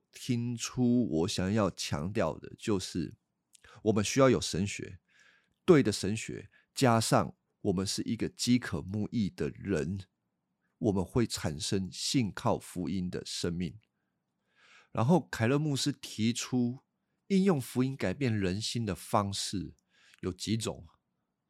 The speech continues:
啊，有四种啊。第一种就是讲道来重申福音啊，不断的去讲福音。你每次讲道的时候都要讲福音，然后呢，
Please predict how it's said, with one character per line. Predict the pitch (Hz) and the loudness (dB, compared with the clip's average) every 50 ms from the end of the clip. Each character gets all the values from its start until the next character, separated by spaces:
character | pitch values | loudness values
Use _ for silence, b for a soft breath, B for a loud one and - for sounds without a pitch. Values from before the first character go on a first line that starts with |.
| _ _ _ | _ _ _
啊， | - - 82 | -6 -6 -4
有 | 87 82 78 | -4 -4 -4
四 | - - - 170 135 | -4 -2 0 0 0
种 | 98 92 71 60 | 0 -2 -6 -8
啊。 | - - _ _ _ _ _ _ _ _ _ _ _ _ _ _ | -12 -18 _ _ _ _ _ _ _ _ _ _ _ _ _ _
第 | - 196 190 180 180 | 2 4 6 6 6
一 | 180 | 6
种 | 170 - 120 95 82 - | 6 4 0 0 0 -4
就 | 110 - 120 107 | -2 0 0 0
是 | - - 120 95 - - _ _ _ _ _ _ _ _ _ _ _ _ _ _ _ _ _ _ | 2 0 0 -2 -2 -6 _ _ _ _ _ _ _ _ _ _ _ _ _ _ _ _ _ _
讲 | - - 92 78 80 80 | -4 -2 -2 -2 -4 0
道 | - - 131 92 69 - - - _ | 4 6 6 6 6 2 -6 -16 _
来 | - - 82 92 101 - _ | -6 -4 -4 -4 -4 -6 _
重 | - - - 104 92 98 107 | -12 -6 -4 -4 -2 -2 -4
申 | 107 - - 104 101 101 101 | -4 -2 -2 -2 -2 -2 -6
福 | - - - - | -10 -10 -10 -8
音 | - 92 95 90 - | -6 -4 -6 -6 -6
啊， | - 104 - | -10 -8 -4
不 | - 113 | -4 -4
断 | - _ - 180 147 123 | -2 _ 4 4 4 4
的 | 101 92 | 2 -2
去 | - - - 107 | -2 -2 -4 -4
讲 | - - - 90 85 | -4 -6 -8 -8 -10
福 | - - 92 87 | -12 -10 -8 -6
音。 | 87 87 82 85 _ _ _ _ | -6 -8 -8 -12 _ _ _ _
你 | - 101 | -8 -6
每 | 104 90 90 | -4 -4 -2
次 | - 156 | -2 -2
讲 | 135 - 117 87 85 92 | 0 0 -2 -4 -2 0
道 | 120 120 | 0 0
的 | 110 98 | 0 0
时 | 87 - - - 87 95 | -2 -6 -8 -8 -8 -6
候 | 90 - 117 101 87 B B B B B B B B _ | -2 0 2 2 0 B B B B B B B B _
都 | - 139 127 127 123 123 | 2 4 6 6 6 6
要 | 123 131 117 98 80 69 | 4 4 4 2 2 -2
讲 | - - - 71 65 - | -6 -8 -8 -8 -8 -12
福 | - - - 85 - - | -14 -10 -10 -8 -8 -6
音， | 98 95 92 92 92 95 - _ _ _ _ _ _ _ _ _ | -6 -6 -6 -6 -8 -12 -18 _ _ _ _ _ _ _ _ _
然 | - 98 110 | -2 -2 0
后 | 113 156 160 139 | 2 2 2 4
呢， | 123 123 120 120 117 110 113 | 4 2 0 0 -2 -4 -8